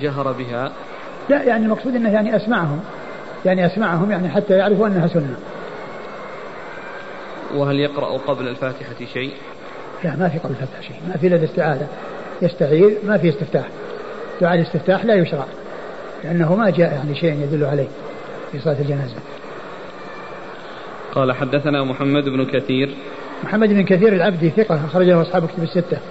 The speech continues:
Speaker 1: عن سفيان.
Speaker 2: عن سفيان، هو الثوري، سفيان بن سعيد بن مسروق الثوري، ثقة، أخرج له أصحاب كتب الستة.
Speaker 1: عن سعد بن إبراهيم.
Speaker 2: عن سعد بن إبراهيم، وهو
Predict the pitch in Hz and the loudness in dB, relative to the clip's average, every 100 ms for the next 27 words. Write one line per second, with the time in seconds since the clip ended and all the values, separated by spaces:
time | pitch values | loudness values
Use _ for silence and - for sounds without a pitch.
0 | - - - 131 131 131 127 120 120 135 | -14 -14 -4 -2 -2 -2 0 2 2 2
1 | - - 170 190 151 208 185 185 185 202 | 0 -4 0 2 6 6 8 6 6 6
2 | 160 147 - - - - - 175 165 190 | 6 4 -2 -10 -10 -10 -6 2 4 6
3 | 175 170 156 190 160 170 - 190 180 - | 6 4 6 6 6 2 4 2 4 6
4 | 190 160 196 196 156 202 180 180 175 160 | 6 6 4 2 0 -2 0 4 6 4
5 | - 175 160 165 156 180 - - - - | 2 0 0 -4 -2 0 0 -4 -6 -12
6 | - - 120 - 123 127 127 123 123 127 | -12 -6 -6 -2 -2 0 0 0 0 2
7 | 120 120 123 123 135 160 170 208 196 185 | 2 2 2 2 0 0 2 4 4 4
8 | 170 175 160 202 185 156 165 | 4 4 4 4 4 4 4